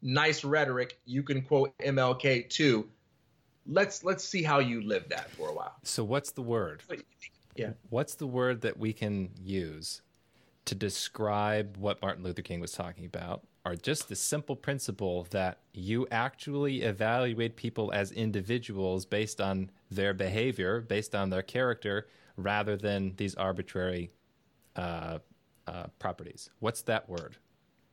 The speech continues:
Speaker 1: So, so first of all, that, that's a, that's a question I never ask. Like, I don't even like the way that question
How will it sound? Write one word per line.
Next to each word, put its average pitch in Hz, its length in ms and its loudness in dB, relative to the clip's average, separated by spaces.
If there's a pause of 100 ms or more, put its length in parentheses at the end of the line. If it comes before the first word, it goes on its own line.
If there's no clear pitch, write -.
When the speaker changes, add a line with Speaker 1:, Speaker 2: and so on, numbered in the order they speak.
(340)
Speaker 1:
So, - 320 4
so 123 180 6
first 165 320 6
of 113 100 2
all, 92 400 2 (640)
that, 143 260 2
that's 156 260 2
a, 151 120 4
that's - 240 4
a 139 60 2
question 131 440 0
I 117 160 4
never 113 420 0
ask. 101 420 0
Like, 110 220 0 (200)
I 156 80 4
don't 202 120 8
even 165 100 2
like 156 140 4
the 151 60 0
way 147 80 8
that 139 140 6
question 131 340 0